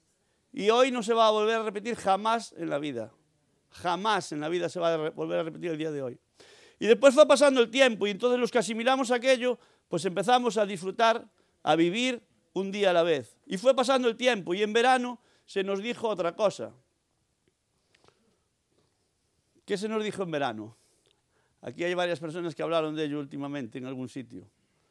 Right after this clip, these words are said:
Cuando estábamos en el campamento se nos dijo que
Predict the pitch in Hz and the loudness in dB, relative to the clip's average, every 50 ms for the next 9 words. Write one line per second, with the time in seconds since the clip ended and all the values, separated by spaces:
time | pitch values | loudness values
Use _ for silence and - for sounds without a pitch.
0 | _ _ _ _ _ _ _ _ _ _ _ _ - 156 160 165 156 220 214 220 | _ _ _ _ _ _ _ _ _ _ _ _ -8 -6 -6 -4 0 2 4 4
1 | 240 240 196 220 220 214 214 202 208 196 180 185 190 202 226 233 202 202 196 - | 4 4 0 -2 -2 -2 -2 -2 -4 -4 -2 -2 -2 -2 -4 -6 -6 -6 -8 -6
2 | 180 165 165 170 190 240 240 208 208 185 220 233 254 233 | -6 -6 -6 -4 -6 -6 -8 -8 -8 -4 -2 -2 -2 -4